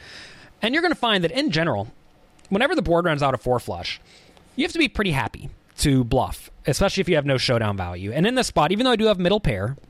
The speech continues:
you have to recognize queen nine on jack ten nine six four with four hearts is not a good hand. We have realistically no showdown value here. So I think this is a pretty good spot to bluff. So now I have to ask myself, how much should I bet?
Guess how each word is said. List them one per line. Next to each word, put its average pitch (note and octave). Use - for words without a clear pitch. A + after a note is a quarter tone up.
you G#3+
have G#3+
to G3
recognize E3+
queen G3
nine D3+
on A2+
jack C3+
ten B2+
nine A#2+
six -
four A2+
with G#2
four C3
hearts A2
is D#3+
not F#3+
a C#3
good A#2+
hand. F#2+
We C3
have D3+
realistically B2+
no G#2
showdown G2
value F#2
here. F#2+
So A#2+
I G#3+
think D#4
this A#3+
is A3+
a G3+
pretty F#3+
good F3+
spot D3
to -
bluff. -
So -
now C4+
I F4
have C#4
to F#3
ask D#3
myself, D#3+
how F3+
much F#3
should D3
I B2
bet? F#2